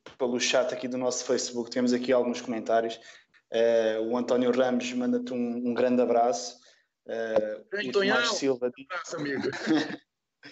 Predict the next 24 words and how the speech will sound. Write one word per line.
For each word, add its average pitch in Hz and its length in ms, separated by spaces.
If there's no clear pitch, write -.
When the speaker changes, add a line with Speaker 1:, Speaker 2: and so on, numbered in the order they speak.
Speaker 1:
Tomás 143 300
Silva 139 300
diz: 135 200
"Grande 127 340
Diego." 135 360
É, 120 840
e 127 60
Speaker 2:
Tomás. 131 280
Speaker 1:
também 131 200
o, 120 360
o 123 120
Rubén 135 280
Patrocínio 135 760
diz: 127 400
"Abraço, 127 400
Diego, 135 440
és 131 140
enorme, 139 340
mano." 143 340
Portanto, 123 300
Speaker 2:
É, - 40
Speaker 1:
aqui 160 100
Speaker 2:
Rubén. 127 140
Speaker 1:
alguns, 120 540